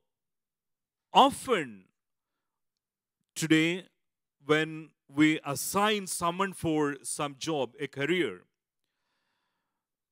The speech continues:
we often focus on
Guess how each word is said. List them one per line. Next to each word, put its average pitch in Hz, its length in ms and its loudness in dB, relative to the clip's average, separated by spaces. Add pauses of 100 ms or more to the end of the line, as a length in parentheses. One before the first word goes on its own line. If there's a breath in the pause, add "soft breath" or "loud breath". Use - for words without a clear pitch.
(1200)
we 135 140 2
often 160 400 0
focus 151 640 -2
on 147 420 -4